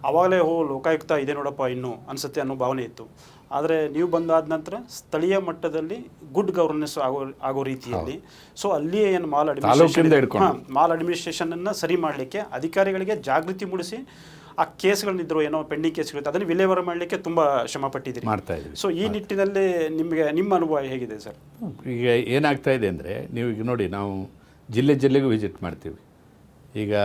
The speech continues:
Speaker 2: ಉಪಲೋಕಾಯುಕ್ತರು, ಆ, ಹಲವಾರು ಜಿಲ್ಲೆಗಳನ್ನು ವಿಸಿಟ್ ಮಾಡಿದ್ರು, ನಾನು ಹಲವಾರು ಜಿಲ್ಲೆಗಳನ್ನು ವಿಸಿಟ್ ಮಾಡ್ತೀನಿ. ಆ ಜಿಲ್ಲೆಯನ್ನು ವಿಸಿಟ್ ಮಾಡಿದಾಗ ಅಲ್ಲಿ ಕಂಪ್ಲೇಂಟನ್ನ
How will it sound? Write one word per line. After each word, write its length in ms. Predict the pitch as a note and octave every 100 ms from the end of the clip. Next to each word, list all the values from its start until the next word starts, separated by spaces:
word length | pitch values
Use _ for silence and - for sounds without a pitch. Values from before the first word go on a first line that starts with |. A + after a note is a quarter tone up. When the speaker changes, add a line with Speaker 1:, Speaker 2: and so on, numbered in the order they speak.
| F#2+ - _
Speaker 2:
ಉಪಲೋಕಾಯುಕ್ತರು, 880 | B2 A#2 C3+ B2+ B2 A2+ G#2+ A#2 A#2
ಆ, 440 | A2 - - A#2 G#2+
ಹಲವಾರು 380 | A#2 A#2 A#2 A2
ಜಿಲ್ಲೆಗಳನ್ನು 460 | G#2+ G2+ G2+ G2
ವಿಸಿಟ್ 320 | F#2+ F#2+ F#2+ F#2
ಮಾಡಿದ್ರು, 320 | E2 - - - - -
ನಾನು 240 | A2 C3 C3
ಹಲವಾರು 380 | A2+ A#2 A2+
ಜಿಲ್ಲೆಗಳನ್ನು 480 | G#2+ G2+ G2+ G2+ F#2+
ವಿಸಿಟ್ 320 | F2+ F2 F2+
ಮಾಡ್ತೀನಿ. 340 | F2 D#2 - D#2+ - - - -
ಆ 80 | A2+
ಜಿಲ್ಲೆಯನ್ನು 540 | G#2+ A#2 D3+ E3 E3 C3
ವಿಸಿಟ್ 340 | C3 C#3 -
ಮಾಡಿದಾಗ 460 | B2 A2 G2 F#2 A#2
ಅಲ್ಲಿ 340 | C#3 C3 C#3+
ಕಂಪ್ಲೇಂಟನ್ನ 640 | B2+ B2+ C3 C3+ C3 C3